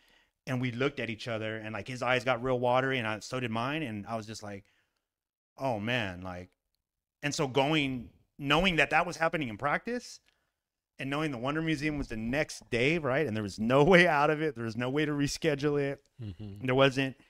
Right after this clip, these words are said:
Speaker 1: And up until I walked out from backstage, I was having literally a nervous breakdown. Like, I, I was just laying down backstage. I was laying down the whole time backstage,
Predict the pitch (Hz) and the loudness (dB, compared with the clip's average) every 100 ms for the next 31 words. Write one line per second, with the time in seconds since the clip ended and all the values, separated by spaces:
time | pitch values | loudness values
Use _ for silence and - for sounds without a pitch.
0 | _ - 135 - 170 175 180 165 151 127 | _ 0 0 4 2 4 2 4 4 8
1 | 156 143 165 170 - 131 160 202 _ _ | 8 10 8 8 4 4 6 4 _ _
2 | _ _ _ _ _ _ - 123 123 131 | _ _ _ _ _ _ -4 2 4 2
3 | - 156 160 180 - - _ 123 113 107 | 2 2 4 4 0 -10 _ -4 -2 -4
4 | 95 - - 139 123 113 110 107 110 123 | -8 -12 -6 2 2 2 -2 -4 -2 -2
5 | 117 107 104 101 101 92 85 87 82 - | 0 0 0 -2 -4 -6 -10 -14 -14 -20
6 | - _ _ _ _ _ _ - 113 107 | -20 _ _ _ _ _ _ -6 -4 -4
7 | - 147 147 143 139 175 190 151 147 117 | 6 6 6 4 6 6 4 2 2 4
8 | 120 180 123 101 - 92 90 - 104 101 | 6 6 4 -2 -6 -12 -12 -10 -8 -6
9 | 107 117 117 113 117 104 98 101 131 139 | -4 -4 -2 -2 -4 -6 -8 -4 -4 -2
10 | 135 131 120 - 120 117 | -2 -2 -2 -4 -2 -4